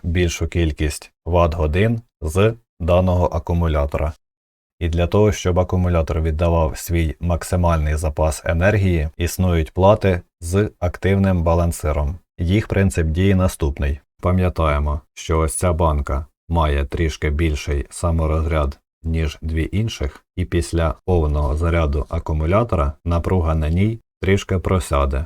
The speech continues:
з чим плата з пасивним балансуванням не буде робити абсолютно нічого. Яка б не була напруга на кожній банці акумулятора, плата Б М С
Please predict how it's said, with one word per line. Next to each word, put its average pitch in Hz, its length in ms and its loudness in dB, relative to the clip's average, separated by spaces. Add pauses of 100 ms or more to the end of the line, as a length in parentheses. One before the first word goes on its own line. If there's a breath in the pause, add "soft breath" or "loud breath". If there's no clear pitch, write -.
з 80 220 -2
чим 76 440 -2
плата 76 540 0
з 80 340 -2 (100)
пасивним 78 600 -2 (140)
балансуванням 80 1000 0 (120)
не 85 200 0
буде 95 280 0
робити 85 460 0
абсолютно 85 600 -2
нічого. 80 580 -2 (380)
Яка 98 240 0
б 104 40 2
не 101 140 4
була 92 260 4
напруга 85 600 2 (140)
на 85 140 0
кожній 80 420 2
банці 78 600 -2
акумулятора, 82 840 0
плата 82 520 2
Б 82 260 0
М 82 120 0
С 76 300 -4